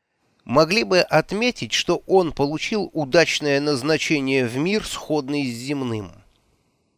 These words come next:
Обитатели этого мира были не просто дружелюбно настроены,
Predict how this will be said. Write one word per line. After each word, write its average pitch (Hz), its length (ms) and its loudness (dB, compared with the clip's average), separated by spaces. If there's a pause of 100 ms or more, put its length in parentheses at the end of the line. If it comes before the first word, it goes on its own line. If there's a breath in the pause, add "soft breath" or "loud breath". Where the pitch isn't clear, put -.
(360)
Обитатели 202 800 0
этого 175 460 2
мира 202 340 2
были 165 280 2
не 160 180 2
просто 151 500 0
дружелюбно 185 760 0
настроены, 113 840 -2